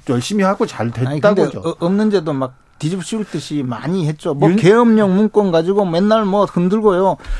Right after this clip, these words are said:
Speaker 2: 정무수석실 캐비넷 문건 뭐
Speaker 1: 네.
Speaker 2: 천인공노할 사건이다 그러고 막 그랬어요.
Speaker 1: 아, 그래요? 윤석열 검사가 그렇게 없는 죄 막 만-, 만들고 그랬습니까?
Speaker 2: 아니, 윤석열 검사가 아니고 청와대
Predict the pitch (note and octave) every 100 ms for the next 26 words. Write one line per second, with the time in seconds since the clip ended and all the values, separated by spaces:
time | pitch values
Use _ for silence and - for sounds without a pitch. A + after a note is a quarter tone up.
0 | - - E3+ G3+ A3 A3+ - G3 G#3 -
1 | - G3+ G3 - F3+ G#3+ A#3 G#3 G#3+ G#3
2 | G#3 G3+ F#3+ F3+ G#3 F#3+ E3+ D#3 - _
3 | - G3+ A#3+ B3 B3+ B3+ A#3+ G3+ - F3+
4 | A3 G#3+ F#3 D#3 E3 F3 C#3+ B2+ D3+ C#3+
5 | - E3+ - F3+ F3 F#3 G3+ B2+ G3 B3
6 | C#4 A#3+ F#3+ F3 D3 C3+ D#3 - C3+ F#3
7 | G#3 D#3+ B2 C#3+ B2 C3 C3 A#2+ D#3+ G3+
8 | C3 C#3+ - A2 - C#3 F#3 D#3 F3 G#3
9 | G#3+ F3 D#3+ E3 C3 E3 D3 A#2 - E3
10 | F#3+ G3 A#3